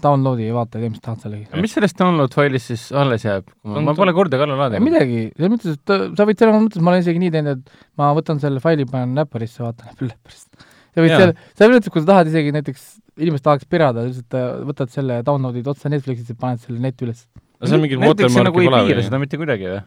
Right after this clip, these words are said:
Speaker 2: Lihtsalt,
Speaker 3: Aa.
Speaker 2: lihtsalt laed alla ja võtad faili,
Speaker 3: Oot, sa-,
Speaker 2: paned
Speaker 3: kui ma
Speaker 2: kõrvakettale.
Speaker 1: See oli see, mis sa, mida kunagi Reese Hastings ütles, mida rohkem sa proovid vastuvoolu ujuda, seda kiiremini sa upud.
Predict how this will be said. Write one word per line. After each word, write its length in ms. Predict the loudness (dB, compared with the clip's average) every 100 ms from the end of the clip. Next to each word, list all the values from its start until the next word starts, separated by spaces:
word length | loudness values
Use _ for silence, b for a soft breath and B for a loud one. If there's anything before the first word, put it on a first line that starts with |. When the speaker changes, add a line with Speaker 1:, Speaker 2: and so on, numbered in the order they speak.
| -6 -4
Speaker 2:
Lihtsalt, 220 | 0 0
Speaker 3:
Aa. 180 | -2 -4
Speaker 2:
lihtsalt 260 | -4 -2 0
laed 220 | 0 2
alla 240 | 0 0 0
ja 80 |
võtad 240 | 0 -2 -4
faili, 220 | -2 -2
Speaker 3:
Oot, 100 | -2
sa-, 80 | -2
Speaker 2:
paned 140 | -2
Speaker 3:
kui 60 | 2
ma 60 | 4
Speaker 2:
kõrvakettale. 360 | 4 2 0 4
Speaker 1:
See 20 | 6
oli 60 | 6
see, 80 |
mis 140 | 6 6
sa, 100 | 6
mida 220 | 6 4
kunagi 300 | 4 4 2 2
Reese 220 | 2 4
Hastings 360 | 2 2 -4 -6 -6
ütles, 380 | -6 -2 -4 -6 _ B -2
mida 240 | 4 6 6 6 4
rohkem 300 | 2 2 -2 -2
sa 100 | 0
proovid 300 | 0 0 0
vastuvoolu 540 | -2 -2 -2 0 0
ujuda, 180 | 0 -4
seda 300 | -6 -6 -4 -4
kiiremini 260 | -4 -4
sa 140 | -4 -8
upud. 240 | -10 -14